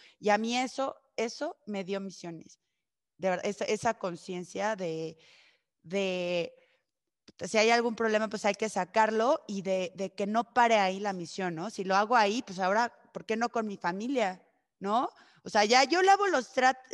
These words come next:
los platos, o sea, que en mi casa no hago ni un p-, dedo. O sea, <laughs> no, o sea, ten-, tengo que ser congruente, tengo que ser congruente. No puedo ser una en Magdayani y otra en la vida real. No, no hay clic, no puede,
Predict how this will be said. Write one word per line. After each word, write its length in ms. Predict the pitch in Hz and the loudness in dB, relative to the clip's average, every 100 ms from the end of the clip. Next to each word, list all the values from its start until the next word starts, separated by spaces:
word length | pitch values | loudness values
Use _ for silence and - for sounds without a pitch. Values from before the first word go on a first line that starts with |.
| 202 | -6
los 180 | 226 220 | -6 -6
platos, 380 | - 247 - 208 | -2 -2 0 -2
o 40 | |
sea, 120 | 185 | 0
que 100 | 185 | 0
en 80 | 214 | -2
mi 100 | 233 | -4
casa 280 | - 214 220 | -2 -2 -2
no 140 | 214 | -2
hago 180 | 214 214 | -2 -4
ni 140 | 214 214 | -4 -4
un 60 | |
p-, 540 | - 988 988 988 988 190 | 2 6 8 6 6 4
dedo. 240 | 196 285 _ _ _ _ | -2 -6 _ _ _ _
O 100 | 202 | -2
sea, 140 | - | 0
<laughs> 1800 | - 320 - 302 - 254 269 - 233 254 - 208 - 403 392 339 302 - | 2 4 6 4 6 2 2 2 0 0 -4 -6 -6 -4 -4 -6 -10 -2
no, 200 | 220 233 | 4 4
o 100 | 269 | 4
sea, 140 | 254 247 | 4 2
ten-, 380 | 269 294 277 | 4 2 2
tengo 180 | 294 339 | 4 4
que 140 | 311 247 | 4 2
ser 200 | 262 262 | 0 2
congruente, 640 | 311 262 226 240 226 185 | 2 4 6 6 2 0
tengo 260 | 208 269 277 | 4 2 2
que 120 | 226 | -2
ser 240 | - 220 | -4 -4
congruente. 480 | 262 240 208 220 185 | -2 0 0 0 0
No 120 | 214 | -2
puedo 180 | 214 277 | 2 0
ser 240 | - 233 | 2 0
una 160 | 240 240 | 0 -2
en 80 | 226 | -4
Magdayani 600 | 185 180 175 190 208 262 | -4 -2 0 2 0 0
y 100 | 226 | -2
otra 220 | 196 214 | 0 -2
en 60 | 202 | -2
la 120 | 165 | -2
vida 180 | 180 190 | -2 -2
real. 300 | 175 160 147 - _ _ _ | 0 -2 -4 -16 _ _ _
No, 200 | 220 226 | 0 2
no 100 | 240 | 4
hay 100 | 269 | 0
clic, 340 | 269 233 - _ | 2 -4 -4 _
no 120 | 202 240 | -4 0
puede, 320 | 277 233 | 4 2